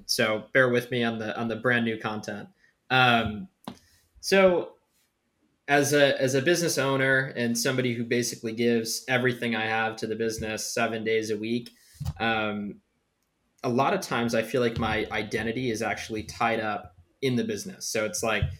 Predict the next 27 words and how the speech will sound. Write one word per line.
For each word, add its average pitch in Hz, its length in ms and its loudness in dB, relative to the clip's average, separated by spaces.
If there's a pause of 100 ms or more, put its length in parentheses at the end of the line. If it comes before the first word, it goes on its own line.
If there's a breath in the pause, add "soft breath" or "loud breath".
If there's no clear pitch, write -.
(240 loud breath)
very 139 220 4
hard 127 220 2
to 120 60 -6
separate 120 560 -2
Danny 127 300 -2
as 117 160 -4
an 117 80 -4
individual 120 720 0
from 110 240 -6
GenRev, 117 460 -2
the 107 60 -4
business, 107 580 -6 (460)
um, 107 480 -4 (140)
particularly 151 580 4
as 120 160 2
it 85 80 -4
relates 113 300 0
to - 80 -10
client 113 300 -4
relationships, - 600 -8
right? 107 240 -4 (560 soft breath)
If 117 120 0
somebody 147 460 2
is 120 480 -2 (180)
unhappy 127 680 0
with 113 380 0 (920)
GenRev 131 680 2